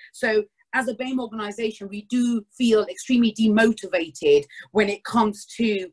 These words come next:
uh, relaying information or local intelligence that we picked up, uh, only to be ignored.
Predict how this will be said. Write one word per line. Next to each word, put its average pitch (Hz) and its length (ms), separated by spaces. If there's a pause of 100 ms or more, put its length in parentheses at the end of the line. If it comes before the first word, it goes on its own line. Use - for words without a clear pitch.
(280)
uh, 190 180
relaying 214 480
information 208 760
or 185 100
local 208 240
intelligence 208 460
that - 120
we 185 120
picked - 320
up, 190 240 (320)
uh, 196 160
only 240 200
to - 160
be 196 140
ignored. 185 520